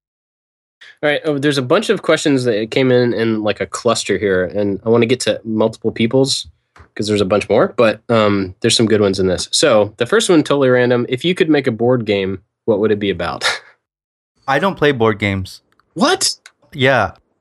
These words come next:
Speaker 2: My wife hates this about me, but I don't like playing games. I, I think I have a fear of, of games that involve strategy or thinking because I think I have this fear of potentially looking dumb.
Speaker 1: Mm.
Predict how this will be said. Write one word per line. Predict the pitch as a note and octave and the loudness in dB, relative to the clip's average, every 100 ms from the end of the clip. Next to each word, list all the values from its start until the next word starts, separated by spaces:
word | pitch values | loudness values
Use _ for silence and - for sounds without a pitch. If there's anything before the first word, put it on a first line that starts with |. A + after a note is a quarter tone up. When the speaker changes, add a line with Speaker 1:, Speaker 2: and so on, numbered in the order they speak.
| _ _ _ | _ _ _
Speaker 2:
My | - B2+ A#2+ | -8 -4 -2
wife | B2 C3+ B2+ - - | 0 0 -2 -8 -16
hates | - A2+ B2+ - - | -10 -6 -6 -8 -10
this | G#2 F#2+ | -8 -6
about | F#2+ F#2 F2 | -4 -4 -2
me, | F#2+ F2+ F2+ _ _ _ - | -6 -8 -10 _ _ _ -4
but | A2+ | 0
I | |
don't | A#2+ D3+ | 0 0
like | C#3 C#3 | -2 -4
playing | C3+ B2+ | -4 -4
games. | C3+ G2 - - _ _ _ _ _ _ _ | -6 -8 -12 -20 _ _ _ _ _ _ _
I, | B2 F3+ G#3 - | 0 0 0 -2
I | D#3+ G3 | -2 -2
think | A3 C4+ C4 A#3 - - - | 0 0 0 -4 -14 -20 -4
I | F#3 | -2
have | A3+ | 0
a | G3 | -2
fear | - F#3+ F#3+ G#3 G#3 | -4 -6 -4 -2 -2
of, | - C#3 C#3 B2+ B2 - | 0 0 0 -4 -8 -4
of | C3+ C3 | -4 -4
games | C3+ D3+ F#3 D#3+ | -6 -6 -6 -6
that | C#3 C#3 | -6 -4
involve | C3+ B2 C3 B2 A#2 A2 _ _ _ _ _ - | -6 -2 -2 0 -4 -10 _ _ _ _ _ -20
strategy | - A#2+ C#3 C#3 D#3+ | -12 -10 -10 -8 -6
or | B2 | -6
thinking | C3+ C#3 G3 G3 | -8 -10 -12 -12
because | F3 D3 | -10 -4
I | D#3 | -4
think | D3+ A3+ | -2 -2
I | G#3+ | 0
have | E3 D3 | -2 -4
this | C3+ | -6
fear | - D#3 C#3+ | -4 0 0
of | A#2 G2+ _ _ _ _ | -2 -8 _ _ _ _
potentially | - C#3+ D3+ E3+ C3+ | -12 -10 -6 -4 -2
looking | A2+ G#2+ F#2+ | -4 -4 -8
dumb. | F#2 F#2 F2 F2+ _ _ _ _ _ _ _ _ | -4 -4 -6 -12 _ _ _ _ _ _ _ _
Speaker 1:
Mm. | F#2+ G#2 A2 F2+ E2+ | -4 -2 -2 -2 -6